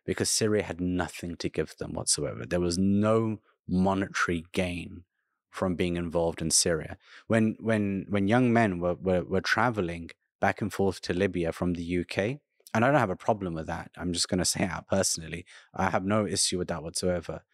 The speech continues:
But neither did the British government, because they were being asked at the border the same thing that, that people like me who are doing human rights work are getting stopped under the same legislation.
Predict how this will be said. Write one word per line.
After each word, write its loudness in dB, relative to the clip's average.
But 2
neither 4
did 0
the 0
British 0
government, 2
because 0
they 8
were 10
being 6
asked 4
at 2
the 0
border 6
the 2
same 6
thing 2
that, 4
that 2
people 2
like 4
me 2
who 2
are 2
doing 0
human 0
rights 2
work 0
are -2
getting 2
stopped 2
under 2
the -2
same 2
legislation. 0